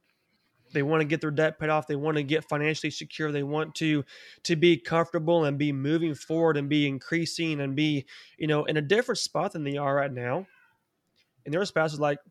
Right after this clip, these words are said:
"What's, what's wrong? We're making it work. You know, I, I don't wanna change the way things are going. I don't wanna,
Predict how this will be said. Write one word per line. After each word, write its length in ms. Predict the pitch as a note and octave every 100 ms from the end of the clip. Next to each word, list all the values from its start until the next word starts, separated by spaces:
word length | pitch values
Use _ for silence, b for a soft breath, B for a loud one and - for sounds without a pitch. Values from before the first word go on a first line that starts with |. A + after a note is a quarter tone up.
| _
"What's, 400 | - D3+ - - - _ _
what's 300 | D3 D#3+ -
wrong? 280 | D3+ F3 C3+
We're 100 | C#3
making 300 | C#3+ D3+ D3+
it 80 | C#3+
work. 300 | D#3 C#3+ - _ _ _ _ _ _ _ _ _
You 80 | D3
know, 140 | C3+
I, 300 | D3 D3 C3+
I 20 |
don't 160 | D3+ D3
wanna 180 | D#3 D3+
change 380 | - C3+ C3+ C3+
the 80 |
way 160 | C3+ C#3+
things 220 | D#3 D#3+
are 40 | C#3+
going. 300 | C3 C3+ C#3
I 140 | C#3
don't 140 | D#3
wanna, 300 | C#3+ C#3+ C#3+